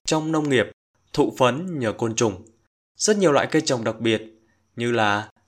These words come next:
các loại cây trồng thuộc họ Rosaceae như là táo, lê,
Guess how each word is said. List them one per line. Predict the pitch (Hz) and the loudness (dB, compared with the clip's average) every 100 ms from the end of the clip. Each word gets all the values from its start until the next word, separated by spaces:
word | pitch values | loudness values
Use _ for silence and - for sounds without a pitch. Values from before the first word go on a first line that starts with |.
| - | 0
các | 180 | 2
loại | 147 - | 2 2
cây | 127 | 0
trồng | 127 113 113 120 _ _ | 0 -2 -4 -12 _ _
thuộc | 110 101 | -4 -4
họ | - 87 95 95 _ _ - | 2 2 0 -6 _ _ -4
Rosaceae | 113 113 - 113 - 123 120 113 _ - | -2 0 0 2 2 2 0 -4 _ -8
như | 135 | -6
là | 110 | -4
táo, | - 104 104 110 165 147 | -4 -2 -2 -2 -8 -6
lê, | 127 143 143 | -2 0 -2